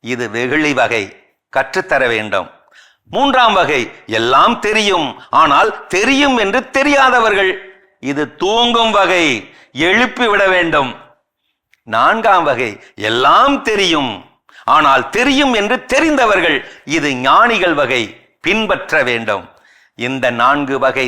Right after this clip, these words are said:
தத்துவத்தை கிறிஸ்து பிறப்பு நிகழ்ச்சியோடு பொருத்தி பார்க்கலாமே?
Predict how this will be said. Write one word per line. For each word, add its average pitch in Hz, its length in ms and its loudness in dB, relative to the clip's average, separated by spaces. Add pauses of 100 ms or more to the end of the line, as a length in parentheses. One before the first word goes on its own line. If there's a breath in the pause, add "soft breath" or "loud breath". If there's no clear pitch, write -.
தத்துவத்தை 135 680 -2 (140)
கிறிஸ்து 160 520 -4
பிறப்பு 143 460 -4
நிகழ்ச்சியோடு 143 720 -4 (280 loud breath)
பொருத்தி 156 420 -2
பார்க்கலாமே? 151 680 2